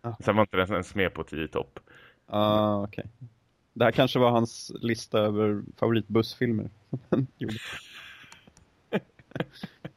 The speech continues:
Speaker 2: Ja.
Speaker 1: Ja.
Speaker 2: Men om du ska, eh, placera de här i någon slags ordning då.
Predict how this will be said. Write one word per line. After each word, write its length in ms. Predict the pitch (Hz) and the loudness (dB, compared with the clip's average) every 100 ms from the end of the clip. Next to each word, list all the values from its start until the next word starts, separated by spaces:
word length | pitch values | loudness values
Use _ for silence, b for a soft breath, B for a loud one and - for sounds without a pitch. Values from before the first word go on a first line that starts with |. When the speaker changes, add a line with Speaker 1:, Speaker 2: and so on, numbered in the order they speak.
| - - _ B B B B B 202 226 220 175 143 | -20 -20 _ B B B B B -2 0 0 -2 0
Speaker 2:
Ja. 300 | 123 131 156 156 | 6 8 6 6
Speaker 1:
Ja. 180 | 180 - - | 2 2 -2
Speaker 2:
Men 120 | 175 | 2
om 140 | 185 190 | 4 2
du 80 | 160 | 2
ska, 220 | 185 160 165 | 0 4 4
eh, 120 | 160 | 4
placera 320 | 165 147 185 165 | 2 4 4 6
de 80 | 143 | 4
här 100 | 120 | 0
i 40 | |
någon 100 | 117 | -2
slags 240 | 120 117 | -4 -6
ordning 400 | - 123 127 131 | -2 0 0 0
då. 160 | 95 | 2